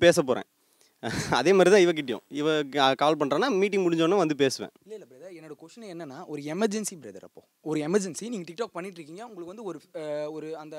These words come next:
Speaker 2: அந்த வீடியோ வந்து பயங்கர லைக் ஆயிடுச்சு, உங்களுக்கு ஒரு லைக் ஆயிடுச்சு, அடுத்த வீடியோ நீங்க போடணும். இல்ல, இல்ல, அடுத்த வீடியோ நீங்க போடுறீங்க, அ,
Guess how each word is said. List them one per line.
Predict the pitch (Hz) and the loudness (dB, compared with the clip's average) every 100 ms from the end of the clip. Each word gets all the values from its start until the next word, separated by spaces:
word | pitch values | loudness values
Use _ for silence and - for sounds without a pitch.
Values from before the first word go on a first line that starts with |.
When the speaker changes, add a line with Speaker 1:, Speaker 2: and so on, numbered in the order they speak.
| 151 | -16
Speaker 2:
அந்த | 151 151 | -16 -16
வீடியோ | 175 226 165 | -6 -4 -2
வந்து | 190 208 - _ _ - | 0 0 -2 _ _ 4
பயங்கர | 156 180 156 | 6 8 8
லைக் | 170 170 | 8 4
ஆயிடுச்சு, | 113 - - - | -2 -6 -14 -12
உங்களுக்கு | - 160 156 | -4 -2 -2
ஒரு | 147 | 0
லைக் | 175 185 | -2 -2
ஆயிடுச்சு, | 143 - 170 247 - - - - | -4 -4 -4 -4 -8 -20 -6 4
அடுத்த | 214 220 247 | 4 6 4
வீடியோ | 269 269 | 6 6
நீங்க | 226 185 | 6 8
போடணும். | 233 208 151 117 - | 8 8 6 -4 -4
இல்ல, | 180 | 0
இல்ல, | 180 113 - | 0 0 -2
அடுத்த | 180 214 | 0 0
வீடியோ | 233 269 | 4 4
நீங்க | 196 180 | 6 10
போடுறீங்க, | 226 190 135 214 320 - - | 10 8 4 0 -2 -10 -18
அ, | - | -4